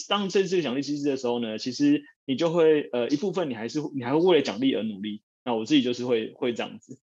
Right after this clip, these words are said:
哦，所以这个也是分享给你们，就是我们，当我们可以设定好的奖励机制，那大家也可以跟我们分享一下，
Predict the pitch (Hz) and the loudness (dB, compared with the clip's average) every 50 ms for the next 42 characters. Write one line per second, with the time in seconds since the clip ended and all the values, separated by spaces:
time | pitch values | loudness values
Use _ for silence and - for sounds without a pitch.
0 | _ _ - 110 113 143 165 170 160 190 156 120 120 147 135 139 135 123 117 113 | _ _ -6 0 4 4 6 6 8 6 6 6 6 4 2 2 2 2 2 0
1 | 107 110 101 95 90 - - - 139 135 156 139 120 117 117 120 117 - 160 165 | 0 -2 -4 -6 -10 -10 -6 -4 0 2 2 2 2 0 -2 -2 0 2 2 2
2 | 147 127 117 120 143 147 143 135 147 147 139 143 131 113 110 107 107 110 101 117 | 2 -2 -2 0 0 0 0 0 0 -4 -4 -4 -6 -4 -4 -4 -4 -4 -4 -4
3 | 123 117 120 117 117 120 117 113 - - - _ - 175 180 185 190 170 131 120 | -2 -2 -2 -2 0 0 0 -2 -2 -6 -8 _ 0 2 4 4 6 6 6 4
4 | 143 139 143 139 127 117 - 131 127 123 123 107 - 107 - 113 110 110 - | 4 4 2 2 0 0 0 0 0 0 -2 -2 -4 -6 -4 -4 -4 -4 -6